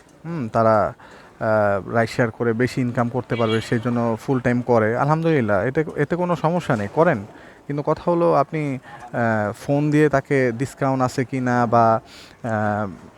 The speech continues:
আপনার কি ডিজিটাল পেমেন্ট কি না, হ্যাঁ,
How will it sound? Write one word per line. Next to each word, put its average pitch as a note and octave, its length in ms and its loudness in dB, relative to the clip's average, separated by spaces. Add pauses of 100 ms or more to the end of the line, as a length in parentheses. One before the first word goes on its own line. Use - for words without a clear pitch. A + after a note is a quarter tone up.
(600)
আপনার A#2+ 260 -2
কি A#2+ 400 0 (120)
ডিজিটাল C3 460 2
পেমেন্ট B2+ 380 -2
কি B2 120 -6
না, A2+ 300 -2 (200)
হ্যাঁ, D3 320 -2